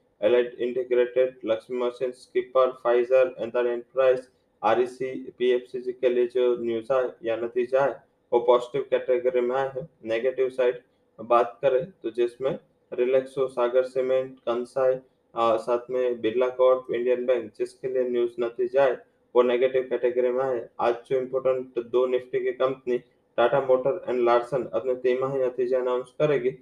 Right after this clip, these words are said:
इसके अलावा जो बड़ी कंपनियां हैं उसमें एवी Capital, Apollo Tyre, Brigade, Credit Access, ग्रामीण बैंक, गणेश हाउसिंग, ग्रीव्स कॉटन, जीएसपीएल, एचसीसी इक्रा, अ, साथ में Lumax Tech, Maitri Money,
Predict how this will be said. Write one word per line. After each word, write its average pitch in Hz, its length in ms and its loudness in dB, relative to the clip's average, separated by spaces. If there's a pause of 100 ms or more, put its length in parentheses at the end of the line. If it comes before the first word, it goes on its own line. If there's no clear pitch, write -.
(300)
इसके 127 240 -2
अलावा 131 240 4
जो 131 160 -2
बड़ी 127 240 0
कंपनियां 131 540 -4
हैं 165 240 -4 (1200)
उसमें 139 480 -4 (300)
एवी 131 200 6
Capital, 131 560 2 (100)
Apollo 131 340 4
Tyre, 123 420 0
Brigade, 123 640 2 (360)
Credit 120 320 2
Access, 123 580 -2 (200)
ग्रामीण 120 340 0
बैंक, 120 280 0 (160)
गणेश 120 360 -2
हाउसिंग, 120 440 0 (480)
ग्रीव्स 127 280 2
कॉटन, 127 440 0
जीएसपीएल, 120 720 0
एचसीसी 120 480 -2
इक्रा, 127 520 0 (320)
अ, 110 160 -2
साथ 117 340 0
में 131 200 0
Lumax 117 300 -2 (200)
Tech, 127 120 6 (160)
Maitri 113 320 -4
Money, 127 280 -2